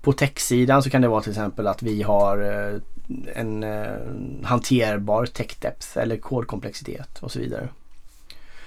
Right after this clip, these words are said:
Det som är intressant, jag ska fortsätta med de andra också, men innan dess bara, det som är intressant här är ju att dela upp det så här, det gör ju lite att man kan få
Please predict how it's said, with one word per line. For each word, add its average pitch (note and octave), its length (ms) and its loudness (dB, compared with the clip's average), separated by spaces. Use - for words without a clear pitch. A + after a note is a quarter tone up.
Det D3 180 8
som D#3+ 120 4
är C#3 300 6
intressant, D3 500 4
jag C#3 100 2
ska - 100 -2
fortsätta C3 280 4
med A#2+ 60 6
de A2+ 80 4
andra G#2+ 180 2
också, A2 220 0
men B2 100 6
innan B2+ 160 8
dess A2 220 2
bara, G2+ 200 6
det B2 140 2
som B2 100 2
är B2 40 4
intressant D3 440 2
här B2+ 80 6
är G#2+ 100 4
ju G#2 80 4
att G2 260 4
dela B2+ 300 4
upp - 320 -2
det C#3+ 100 2
så E3+ 100 4
här, C3+ 320 8
det C3+ 80 6
gör C#3+ 140 10
ju B2 80 8
lite B2 420 6
att - 80 2
man C3+ 100 4
kan C3+ 120 6
få G#2 380 2